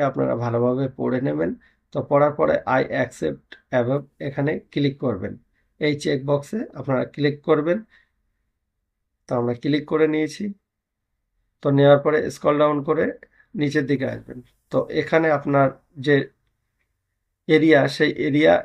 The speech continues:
এখান থেকে সিলেক্ট করতে হবে, মানে আপনার এরিয়ার যে ডিস্ট্রিবিউটর আছে। তো নেম ওয়াইজ সিলেক্ট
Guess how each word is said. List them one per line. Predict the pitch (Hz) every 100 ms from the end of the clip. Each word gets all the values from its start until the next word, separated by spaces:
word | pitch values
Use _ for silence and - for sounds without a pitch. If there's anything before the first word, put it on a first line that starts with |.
| 147
এখান | 143 147 135
থেকে | 151 147 226 -
সিলেক্ট | - 147 147 151
করতে | 135 - 127
হবে, | 117 120 117 _ _ 131
মানে | 127 117
আপনার | 123 139 139 -
এরিয়ার | 143 143 151 131
যে | 147 135
ডিস্ট্রিবিউটর | 139 - 139 139 143 120
আছে। | 110 - 120 _ _ _ _
তো | 135 131
নেম | 143 147 147 -
ওয়াইজ | 143 147 156 147 -
সিলেক্ট | 147 156